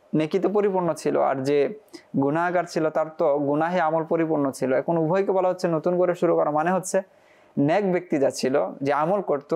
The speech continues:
তার পূর্বের আমলগুলো মিটিয়ে দেওয়া হয়েছে। আর ওই ব্যক্তি যে সুধারণা করেছিল, তার কাছে গেলে আমি মাপ পেয়ে যেতে পারি,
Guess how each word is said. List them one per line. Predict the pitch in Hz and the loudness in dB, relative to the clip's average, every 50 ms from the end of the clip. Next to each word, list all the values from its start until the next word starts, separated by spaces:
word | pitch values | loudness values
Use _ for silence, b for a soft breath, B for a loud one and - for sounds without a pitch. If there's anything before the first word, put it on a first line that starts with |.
| 175 175 - | -2 -2 -2
তার | 151 151 156 156 - - - - _ _ - | -2 0 0 -2 -4 -8 -16 -20 _ _ -2
পূর্বের | 165 160 151 160 165 147 139 | -2 0 2 0 0 0 0
আমলগুলো | 143 151 170 180 180 185 185 180 175 | 0 0 0 0 2 2 2 2 0
মিটিয়ে | 175 170 - 180 180 170 | 0 0 2 2 2 4
দেওয়া | 170 165 160 165 | 2 0 0 0
হয়েছে। | 170 165 - - - 214 202 _ B B B B B B B 160 | -2 -2 -2 -2 -4 -4 -4 _ B B B B B B B -2
আর | 165 185 214 | 2 2 2
ওই | 233 214 196 | 2 2 2
ব্যক্তি | 190 - - 175 160 151 | -2 -2 -2 -2 -2 -2
যে | 156 - - | -2 -2 0
সুধারণা | - 196 170 165 165 165 175 165 165 151 | 0 0 0 0 -2 0 0 -2 0 0
করেছিল, | 151 135 131 123 - 151 139 139 - | 0 -2 -2 -2 -2 -2 -2 0 0
তার | 147 143 143 - - | -2 -4 -2 -2 -4
কাছে | 139 - - 160 139 | -4 -2 -2 -2 0
গেলে | 139 139 139 135 131 | 0 0 0 0 0
আমি | 135 135 135 139 | 0 0 0 0
মাপ | 131 131 127 - | 0 -2 -2 -2
পেয়ে | - 143 135 131 | 0 0 2 2
যেতে | 135 - - 127 127 | 0 0 0 0 0
পারি, | 131 135 170 | 0 -2 -2